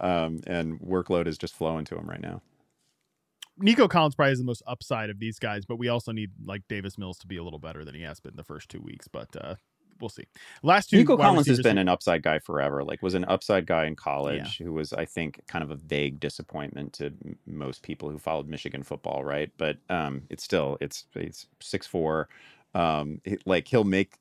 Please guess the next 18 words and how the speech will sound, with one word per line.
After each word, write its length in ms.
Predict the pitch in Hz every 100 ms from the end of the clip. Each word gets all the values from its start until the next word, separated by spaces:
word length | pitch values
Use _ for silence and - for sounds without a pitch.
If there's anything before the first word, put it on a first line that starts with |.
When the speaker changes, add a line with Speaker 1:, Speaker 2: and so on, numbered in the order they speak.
| _
Speaker 1:
he'll 160 | 131 139
make 260 | 123 139
enough 280 | 135 120 113
wow 260 | 95 95 104
plays 560 | - 92 98 131 131 131
that 180 | 101 90
you're 140 | 90
like, 260 | 85 80 -
"Oh 180 | 95 92
man, 320 | 80 80 76
why 160 | 76 92
can't 220 | - 110
that 180 | 92 82
be 100 | 82
there 240 | 76 73
every 200 | 76 76
week?" 320 | 71 50 - _ _ _ _ _ _ _ _ _ 101
Speaker 2:
Yeah, 200 | 65